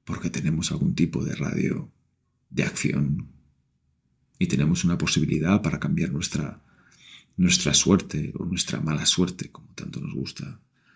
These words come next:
nos gusta decir. Y creo que la sensibilidad que tenemos en contra de la mentira, y sobre todo en contra de las mentiras que no-, que nos contamos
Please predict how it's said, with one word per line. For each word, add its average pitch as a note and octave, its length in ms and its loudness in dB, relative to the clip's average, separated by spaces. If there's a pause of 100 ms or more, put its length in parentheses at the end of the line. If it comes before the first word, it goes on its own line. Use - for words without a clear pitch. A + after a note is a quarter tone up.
(260)
nos F2 160 0
gusta - 280 0
decir. - 520 0 (2250)
Y A2+ 160 6
creo - 640 2 (1700)
que E2 400 2 (2250)
la A2+ 200 8
sensibilidad F#2 720 8
que G2+ 80 6
tenemos F2+ 440 4
en E2 100 0
contra G2 340 6
de D#2+ 80 0
la E2+ 100 0
mentira, F2 580 0 (340)
y F#2+ 60 4
sobre F2 180 8
todo F2+ 140 8
en - 160 4
contra G2 380 6
de - 60 -2
las - 160 0
mentiras - 420 2
que - 80 0
no-, E2 280 -4
que F#2 100 0
nos - 180 0
contamos - 680 -6